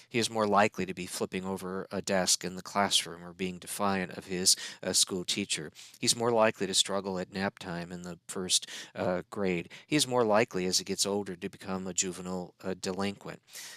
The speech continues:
So when you see these behaviors, you have to think of the possibility of trauma and the possibility of trauma in multiple categories.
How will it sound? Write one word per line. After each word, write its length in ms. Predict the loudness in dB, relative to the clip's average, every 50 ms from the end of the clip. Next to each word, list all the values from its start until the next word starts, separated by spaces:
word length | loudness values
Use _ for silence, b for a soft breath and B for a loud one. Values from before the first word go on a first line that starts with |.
| B B
So 160 | 0 2 2
when 80 | 2 2
you 80 | 4 6
see 500 | 8 8 8 8 6 4 2 2 2 2
these 260 | 2 0 0 0 -2
behaviors, 540 | -2 -2 -2 0 0 0 0 -2 -4 -4 -2
you 80 | -2
have 140 | -2 -2 -4
to 80 | -2 -2
think 420 | 0 0 0 0 -2 -2 -4 -8 B B B B B 4
of 220 | 4 4 4 4
the 80 | 0 -6
possibility 640 | -2 0 0 2 2 2 0 0 -6 -6 -6 -6
of 100 | -8 -8
trauma 440 | -10 -8 -6 -6 -6 -6 -6 -8 -8 -10 _ _ -4
and 480 | -2 0 0 0 0 0 -2 -2 -6 B B B B B B _
the 80 | -14
possibility 580 | -4 0 2 2 4 2 2 0 -2 -2 -2 -4
of 60 | -6
trauma 460 | -6 -8 -6 -8 -8 -8 -10 -12 -14 -16 _ _ -12
in 160 | -10 -10 -8
multiple 580 | -8 -8 -10 -10 -12 -14 -12 -12 -12 -14 -16 _ _ _ _ _
categories. 800 | -6 -4 -4 -4 -6 -10 -14 -18 -18 -20 -12 -4 -4 -2 -2